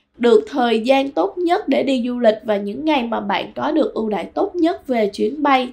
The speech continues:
thời tiết đẹp và ít đám đông nhất. Theo đó, nếu bạn đang lên kế hoạch cho một chuyến đi từ Toronto đến New York, thì lý tưởng nhất là bạn nên đi du lịch vào tháng mười một. Theo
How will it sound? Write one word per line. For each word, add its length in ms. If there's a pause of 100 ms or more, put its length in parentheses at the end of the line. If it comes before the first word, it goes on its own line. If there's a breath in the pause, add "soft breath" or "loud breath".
thời 140
tiết 240
đẹp 300
và 180
ít 180
đám 280
đông 220
nhất. 280 (400 soft breath)
Theo 180
đó, 260
nếu 240
bạn 260
đang 180
lên 180
kế 140 (120)
hoạch 200
cho 100
một 220
chuyến 220
đi 260
từ 320
Toronto 520
đến 240
New 400
York, 180 (280 soft breath)
thì 180
lý 180
tưởng 240
nhất 220
là 160
bạn 300
nên 220
đi 200
du 100
lịch 280
vào 260
tháng 220
mười 180
một. 360 (280)
Theo 160